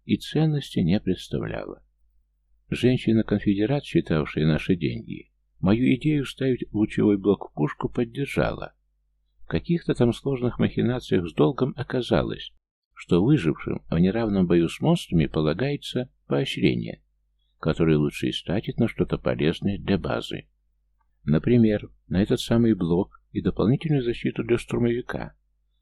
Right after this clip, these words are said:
Оставшиеся от вездехода запасные накопители с жидкой броней потребовали небольшой доработки. Заключенный Дэн. По мрачному виду конфедерата сразу можно было понять, что новости для меня неплохие.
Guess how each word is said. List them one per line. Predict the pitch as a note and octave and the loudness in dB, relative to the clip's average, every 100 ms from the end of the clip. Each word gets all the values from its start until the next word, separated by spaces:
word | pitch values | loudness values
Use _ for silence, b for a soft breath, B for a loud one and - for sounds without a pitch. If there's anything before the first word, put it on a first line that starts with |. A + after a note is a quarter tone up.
| _ | _
Оставшиеся | D#2+ - - A2 - F#2 - | -4 -2 0 0 0 -2 -2
от | E2+ | -2
вездехода | E2 D2 D2+ - D#2+ C#2+ | -2 -4 -4 -4 -4 -4
запасные | D2+ - - C#2+ D2 | -6 -8 -8 -4 -2
накопители | C#2 - - A#2+ C#3+ C#3 | -2 -6 -4 -4 -2 -4
с | |
жидкой | - C3 - A#2+ | -2 -4 0 0
броней | A#2 B2 B2+ D#3+ | 2 0 -2 -4
потребовали | - F#2+ F#2+ G2+ G#2 G#2+ | -6 -4 0 0 2 4
небольшой | G2+ E2 D#2+ - D2+ | 4 4 0 0 -2
доработки. | D2+ D#2 C#2+ - G1+ - - - _ _ _ _ _ _ _ _ _ _ _ _ - | 0 -2 -2 -4 -8 -12 -20 -20 _ _ _ _ _ _ _ _ _ _ _ _ -6
Заключенный | E2 G2 G#2 - B2+ C3 C3 A#2 | -2 2 2 2 0 2 0 2
Дэн. | E2 C#2 C2+ A#1 - _ _ _ _ - | 2 2 0 -4 -10 _ _ _ _ 0
По | D#2 | 4
мрачному | F#2 G#2 - G2+ G2 | 4 4 0 2 4
виду | F#2 E2+ | 4 2
конфедерата | - D#2 D2+ D2 D2 E2+ A2 | 0 -2 0 0 0 -2 -2
сразу | G#2 - G#2 G2+ | -4 -2 0 0
можно | G2 E2+ E2+ | 0 0 0
было | D#2+ D2+ | 2 0
понять, | - C2+ C#2+ - - | 0 -2 0 -2 -8
что | - - F#2 | -10 2 4
новости | D2+ D#2 D#2+ F#2 | 4 2 0 0
для | E2+ E2 | 2 4
меня | D2 D2 | 4 2
неплохие. | E2 - G#2 - A#1+ G#1 - | 0 0 -2 -4 -10 -10 -14